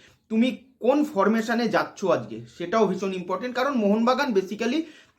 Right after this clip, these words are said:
থ্রি ফাইভ টু ফরমেশনেই খেলছে এবং আজকেও হয়তো তার অন্যথা হবে না। কিন্তু যেটা, আহ, মূল বিষয় আজকে, আহ, যে হেক্টর উৎসে এবং তার সঙ্গে আশিস রায় দলে কামব্যাক করছে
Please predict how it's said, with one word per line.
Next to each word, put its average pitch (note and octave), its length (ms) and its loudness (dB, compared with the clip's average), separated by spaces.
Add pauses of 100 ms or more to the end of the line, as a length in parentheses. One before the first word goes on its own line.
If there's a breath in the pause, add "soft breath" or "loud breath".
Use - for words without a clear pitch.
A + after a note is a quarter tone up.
(160)
থ্রি C4 140 -2
ফাইভ B3+ 280 4
টু A#3+ 120 -2
ফরমেশনেই G#3+ 560 0
খেলছে A3 320 -2
এবং C4 200 0
আজকেও G#3 440 0
হয়তো G3 500 0
তার G3+ 200 2
অন্যথা F#3+ 400 0
হবে F3 220 -4
না। B3+ 100 -2 (380 loud breath)
কিন্তু B3 260 2 (400 loud breath)
যেটা, B3+ 520 4
আহ, G3+ 520 2 (120)
মূল B3+ 200 -2
বিষয় B3+ 340 0
আজকে, G#3 300 -2
আহ, E3+ 500 0 (140)
যে F#3 380 0
হেক্টর F#3+ 360 4
উৎসে A#3+ 300 -6
এবং A3 220 2 (420 loud breath)
তার F#3 180 2 (120)
সঙ্গে G#3 300 4 (160)
আশিস - 460 -4
রায় A#3+ 120 2
দলে G3 260 2
কামব্যাক F#3+ 440 0
করছে C3 320 -8